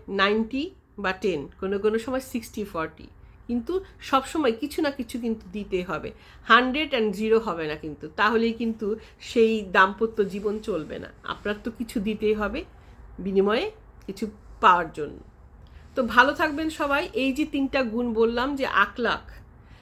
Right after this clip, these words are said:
এবং পারিবারিক শিক্ষা, অর্থনৈতিক অবস্থান, এই তিনটা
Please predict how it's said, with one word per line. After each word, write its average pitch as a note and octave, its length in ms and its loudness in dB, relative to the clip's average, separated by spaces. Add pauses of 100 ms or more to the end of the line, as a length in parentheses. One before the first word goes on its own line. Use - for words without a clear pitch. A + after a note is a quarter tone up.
(200)
এবং G3+ 580 0
পারিবারিক A3+ 560 4
শিক্ষা, C#4 640 -4 (680)
অর্থনৈতিক B3 640 0
অবস্থান, F#3+ 540 -2 (140)
এই A3+ 180 -4
তিনটা C#4 560 2